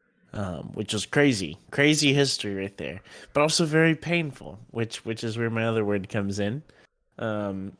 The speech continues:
there's a lot of literal pain sharing between our heralds and, and just a lot of, like, crazy stuff that's happening, and a lot of, like,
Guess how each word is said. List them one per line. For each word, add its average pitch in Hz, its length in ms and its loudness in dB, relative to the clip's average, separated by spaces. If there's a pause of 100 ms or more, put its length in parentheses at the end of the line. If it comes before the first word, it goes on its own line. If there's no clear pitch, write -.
there's 113 200 -2
a 104 40 -2
lot 104 280 2
of 104 260 -2
literal 107 640 -2
pain 110 600 0
sharing 120 760 2
between 117 640 0 (340)
our 95 180 -4
heralds 120 540 0
and, 95 280 -6
and 98 160 -4
just 98 200 -6
a 110 40 -4
lot 98 220 -2
of, 104 140 -6
like, 95 340 -6 (960)
crazy 107 460 -4
stuff - 260 -4
that's 101 180 -8
happening, 104 440 -8
and 101 100 -6
a - 20 -4
lot 95 200 -4
of, 98 240 -6
like, 90 320 -10